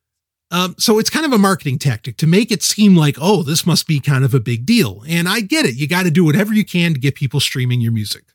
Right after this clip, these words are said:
I understand. And I'm not even saying that, that that's what happened here with Flames of Heaven. I'm just saying I know, I recognize it's a trend, and it's a trend that I think people might be getting a little bit sick of.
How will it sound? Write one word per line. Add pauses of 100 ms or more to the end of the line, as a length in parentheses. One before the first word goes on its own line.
(180)
I
understand.
And
I'm
not
even
saying
that,
that (300)
that's
what
happened
here (380)
with
Flames
of
Heaven. (840)
I'm
just
saying
I
know,
I
recognize
it's
a
trend,
and
it's
a
trend
that
I
think
people
might
be
getting
a
little
bit
sick
of.